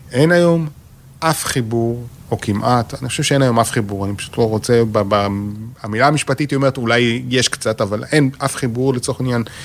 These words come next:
של סיב אופטי לבית פרטי בישראל, ובזק תהיה הראשונה, והיחידה כנראה שתביא את הדבר הזה, אה, לכדי מימוש. זאת אומרת, בתים פרטיים,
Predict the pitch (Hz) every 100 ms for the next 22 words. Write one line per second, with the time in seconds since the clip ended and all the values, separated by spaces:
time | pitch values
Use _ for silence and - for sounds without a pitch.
0 | - - 107 - 123 131 135 - 180 190
1 | 107 101 123 - 107 85 127 113 98 -
2 | 107 151 190 - - - - - 101 127
3 | 147 143 123 123 117 104 110 107 139 151
4 | - - - - 104 104 98 110 139 143
5 | 123 110 - 104 101 107 107 101 95 98
6 | 95 92 95 98 104 98 101 95 95 95
7 | 95 104 104 104 98 90 98 92 - 110
8 | 98 147 135 110 117 127 196